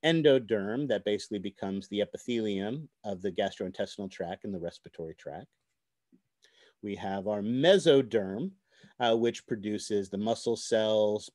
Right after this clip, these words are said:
bone cells, and all of the other connective tissues. Right? Those are the ones that become the mesenchymal cells that we talked about that produce all the cells associated with connective tissues. And we have the ectoderm,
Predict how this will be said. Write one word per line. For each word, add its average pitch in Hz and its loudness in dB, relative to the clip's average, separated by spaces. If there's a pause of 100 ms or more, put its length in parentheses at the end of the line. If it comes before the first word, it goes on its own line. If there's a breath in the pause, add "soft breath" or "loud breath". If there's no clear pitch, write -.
bone 107 2
cells, 98 4
and 98 4
all 104 6
of 92 4
the 95 6
other 107 8
connective 87 -4
tissues. 76 -4 (460 soft breath)
Right? 95 -2
Those 113 10
are 113 2
the 117 10
ones 113 4
that 110 6
become 104 2
the 104 4
mesenchymal 110 6
cells 95 2
that 110 2
we 101 -2
talked 98 -4
about 95 -2
that 87 -8
produce 95 -4
all 92 0
the 90 -6
cells 87 -4
associated 85 -6
with 80 -12
connective 85 -8
tissues. - -16 (1040 loud breath)
And 170 6
we 160 6
have 156 8
the 147 2
ectoderm, 120 4